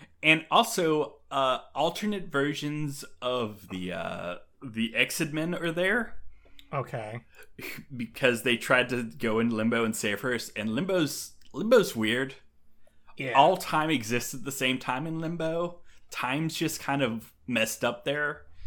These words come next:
Speaker 1: Multiple timelines can happen at the same time in there. Just, just in general, limbo's about messed up time.
Speaker 2: Yeah,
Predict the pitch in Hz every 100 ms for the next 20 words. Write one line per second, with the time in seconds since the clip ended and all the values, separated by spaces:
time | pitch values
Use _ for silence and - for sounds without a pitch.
0 | - - 117 127 156 135 127 110 104 113
1 | 117 123 - 120 101 110 117 113 113 -
2 | 95 104 101 101 110 123 131 135 135 135
3 | 131 135 - - - - - - - -
4 | - - 143 - - 143 143 - - -
5 | - - - - - - - 196 202 208
6 | 180 135 123 113 - _ _ 151 - 160
7 | 151 185 185 180 147 117 107 117 110 -
8 | - - - - - - - 135 127 131
9 | 131 - 123 110 - 92 92 78 87 -
10 | - _ - - - - 123 107